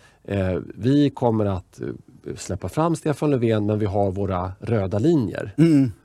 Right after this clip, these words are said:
Speaker 1: Och, eh, det var två stycken,
Speaker 2: Mm.
Speaker 1: va? Det var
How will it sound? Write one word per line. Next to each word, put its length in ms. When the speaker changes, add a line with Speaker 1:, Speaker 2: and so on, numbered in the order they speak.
Speaker 1:
Och, 360
eh, 100
det 100
var 120
två 340
stycken, 280
Speaker 2:
Mm. 120
Speaker 1:
va? 100
Det 100
var 240